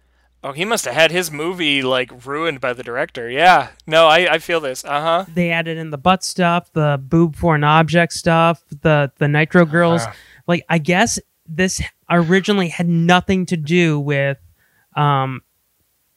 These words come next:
Speaker 2: I guess it was a made-up wrestling league, and they
Speaker 1: Hmm.
Speaker 2: decided to partner with, uh, what was it again? W C W?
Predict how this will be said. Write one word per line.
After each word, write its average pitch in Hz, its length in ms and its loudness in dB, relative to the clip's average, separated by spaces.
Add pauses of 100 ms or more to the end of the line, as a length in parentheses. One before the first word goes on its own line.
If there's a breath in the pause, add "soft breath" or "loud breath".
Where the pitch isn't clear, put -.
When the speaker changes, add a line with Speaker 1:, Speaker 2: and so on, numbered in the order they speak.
(720)
Speaker 2:
I 165 120 2
guess 175 300 2
it 208 60 4
was 160 160 2
a - 20 4
made-up 160 380 4 (100)
wrestling 160 540 2
league, 139 420 -4
and 139 420 -2 (600 soft breath)
they 147 160 0
Speaker 1:
Hmm. 139 60 -4
Speaker 2:
decided 147 440 2
to 160 220 -2
partner 151 520 -2
with, 143 280 -4 (340)
uh, 143 300 0
what 139 180 -2
was 160 140 -4
it 170 140 -2
again? 165 260 -4
W 151 260 0
C 165 140 -2
W? 151 300 2